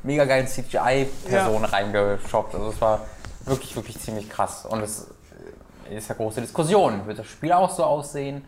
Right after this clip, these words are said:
Speaker 1: Man weiß es nicht.
Speaker 2: Ja, ich schätze mal, musst ein bisschen Kannenglättung wegrechnen
Speaker 1: Ja.
Speaker 2: und es ist ja nicht so inszeniert. Also es sind ja alles Sachen, wenn du da noch ein Interface hast und dich
Speaker 1: Ja.
Speaker 2: selbst da drin bewegst, dann kann ich mir schon vorstellen, dass das, äh,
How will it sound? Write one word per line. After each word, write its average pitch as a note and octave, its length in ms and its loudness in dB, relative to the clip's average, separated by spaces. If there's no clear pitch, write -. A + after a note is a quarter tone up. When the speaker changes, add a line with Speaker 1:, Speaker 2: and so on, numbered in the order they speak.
Speaker 1:
Man A#2 200 -8
weiß C#3 300 -2
es - 160 -18
nicht. - 160 -12
Speaker 2:
Ja, C#3+ 80 2
ich C3+ 180 0
schätze - 300 -2
mal, D3 320 0
musst E3+ 380 -4
ein C#3+ 80 -2
bisschen C#3+ 340 0
Kannenglättung D#3 800 2
wegrechnen D#3 920 -4
Speaker 1:
Ja. - 60 -8
Speaker 2:
und C#3+ 100 -4
es D#3+ 140 -8
ist E3+ 140 -6
ja C#3+ 100 4
nicht C#3+ 160 -2
so - 80 -6
inszeniert. D3+ 640 -2
Also C3+ 180 0
es C3 80 0
sind C#3+ 160 0
ja D3 100 4
alles C#3 240 -2
Sachen, C#3+ 240 0
wenn C3+ 100 0
du C3 60 0
da C3 100 4
noch C3 160 -2
ein D3 60 -4
Interface C#3+ 460 -2
hast C3+ 200 -4
und C3+ 300 -8
dich C3 80 -4
Speaker 1:
Ja. A2 60 -2
Speaker 2:
selbst C#3+ 320 2
da C#3+ 80 2
drin C#3 200 -2
bewegst, C3+ 440 -2
dann C#3+ 120 -4
kann D3 140 -6
ich C#3+ 60 -2
mir C#3+ 80 0
schon D3 160 -6
vorstellen, D#3+ 340 -6
dass D#3+ 140 -4
das, E3 200 -6
äh, C#3 300 2